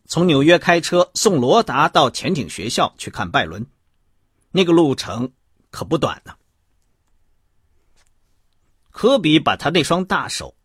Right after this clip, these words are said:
朝两边一摊，“可是看一看潜艇基地，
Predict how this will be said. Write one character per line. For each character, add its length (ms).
朝 160
两 260
边 200
一 100
摊 320
，“可 160
是 380
看 200
一 60
看 220
潜 240
艇 180
基 240
地， 220